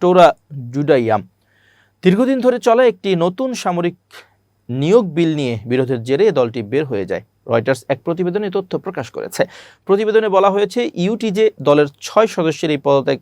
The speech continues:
নেতানিয়াহুর জাতীয়তাবাদী ধর্মভিত্তিক সরকারকে কঠিন অবস্থায় ফেলেছে, কারণ এতে করে সংসদ কনসেটে তার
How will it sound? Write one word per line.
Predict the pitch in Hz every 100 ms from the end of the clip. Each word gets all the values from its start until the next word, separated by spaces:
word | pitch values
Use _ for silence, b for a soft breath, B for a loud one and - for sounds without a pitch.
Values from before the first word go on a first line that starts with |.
| -
নেতানিয়াহুর | 127 117 123 120 120
জাতীয়তাবাদী | 117 113 131 147 147 160
ধর্মভিত্তিক | 143 143 180 180 196 - 240
সরকারকে | - 202 190 165 147 -
কঠিন | 170 - 220
অবস্থায় | 143 123 - 117
ফেলেছে, | - - 156 - B B -
কারণ | 220
এতে | 220 220
করে | 233 254 202
সংসদ | 190 180 175 202 -
কনসেটে | 170 160 185 190 190
তার | 165